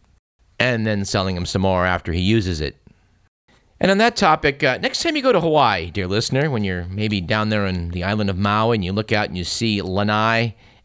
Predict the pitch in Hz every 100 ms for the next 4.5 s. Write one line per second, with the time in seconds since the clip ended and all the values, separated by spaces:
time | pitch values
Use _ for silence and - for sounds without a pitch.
0 | - 95 95 90 - 95 120 117 107 113
1 | 127 147 127 _ _ _ _ _ _ _
2 | _ - 101 123 101 85 85 82 78 -
3 | 113 110 104 - 87 92 90 98 95 98
4 | 98 101 123 156 135